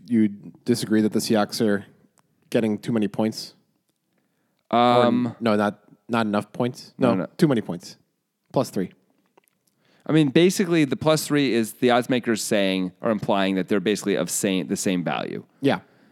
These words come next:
Speaker 2: I would think the Seahawks are probably slightly better. So this goes to what you're saying,
Speaker 1: Yeah.
Speaker 2: right? Um,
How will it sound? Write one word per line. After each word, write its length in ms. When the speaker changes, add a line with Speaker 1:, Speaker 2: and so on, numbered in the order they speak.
Speaker 2:
I 140
would 140
think 140
the 60
Seahawks 380
are 80
probably 560
slightly 360
better. 340
So 160
this 100
goes 200
to 60
what 100
you're 120
saying, 220
Speaker 1:
Yeah. 100
Speaker 2:
right? 180
Um, 340